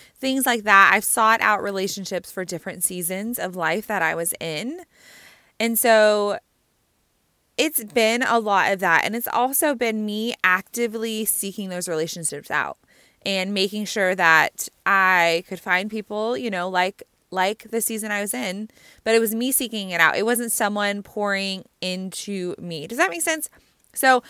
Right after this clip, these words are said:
I have to be honest that there have been times where I've almost felt like, this can sound so bad, you guys, but it's me. So know me, love me. Uh, a little bit cheated. Like, what the heck? I grew up in the church and I still didn't have that story. I had friends,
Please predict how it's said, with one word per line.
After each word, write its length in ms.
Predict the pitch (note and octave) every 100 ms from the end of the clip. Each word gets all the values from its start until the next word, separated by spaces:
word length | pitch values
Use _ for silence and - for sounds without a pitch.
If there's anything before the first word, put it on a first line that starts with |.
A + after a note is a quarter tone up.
| - -
I 100 | B3
have 180 | C4+ -
to 80 | F4
be 100 | B3
honest 260 | A3 F3
that 120 | A3
there 140 | B3+ D4+
have 140 | G4+
been 120 | G4+
times 380 | C#4+ A3+ A3 A3
where 120 | G#3+
I've 160 | G#3 G#3
almost 420 | - G3+ C#4+ F#4
felt 220 | A3+ G#3+
like, 280 | - F#3+ F#3 - _ _ _ _ _ _ _ _ -
this 140 | F#3
can 120 | G#3 F3
sound 260 | F3+ E3+
so 160 | - E3+
bad, 200 | E3 D#3+
you 40 |
guys, 240 | - D#3+ -
but 140 | F#3+
it's 160 | F3+ -
me. 220 | D#3 F3+
So 220 | - F3+
know 160 | F3+ F3
me, 240 | E3 D#3 F#3+
love 240 | F#3+ F3
me. 220 | E3 D#3+ - - - -
Uh, 220 | A#3+ A#3+ -
a 80 |
little 140 | F4+ G#4
bit 160 | G4+
cheated. 480 | - D4+ G4 D#4+ G3+
Like, 120 | A3+
what 280 | G3+ G#3+ E4+
the 100 | G#4
heck? 340 | C4+ C4+ G4 -
I 160 | A#3 C4
grew 260 | C4 D4
up 260 | - A#3+ D#4
in 120 | D#4
the 100 | D4
church 360 | C#4+ A3+ F3+ -
and 80 | G#3+
I 60 | A3
still 300 | - D4 E4
didn't 260 | E4 -
have 460 | A3 B3+ C4 A#3+ A#3+ _ - - _
that 440 | F3 G3 A3+ B3 -
story. 720 | - - A#3+ A3 F3 D3+ - -
I 80 | A3+
had 220 | A3 G3
friends, 580 | A3 A3+ A#3+ C4 C#4